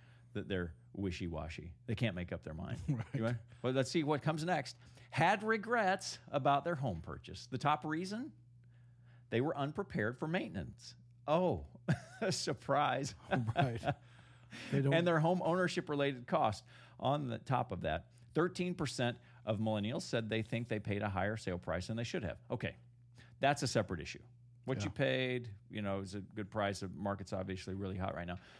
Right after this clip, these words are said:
Speaker 1: But do you know how many, when I was a regular landlord, do you know how many times I had to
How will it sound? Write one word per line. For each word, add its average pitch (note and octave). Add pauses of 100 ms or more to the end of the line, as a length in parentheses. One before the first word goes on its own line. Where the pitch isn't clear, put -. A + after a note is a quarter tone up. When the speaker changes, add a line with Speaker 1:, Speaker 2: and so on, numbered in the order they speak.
(200)
Speaker 1:
But B2 (1200)
do B2+
you D#3+
know F3+
how D3
many, C3
when B2
I C3+
was A#2
a G#2
regular A2+
landlord, A#2 (640)
do C3
you F3+
know G3+
how E3
many D3
times C3 (480)
I C3+
had A#2+
to G2+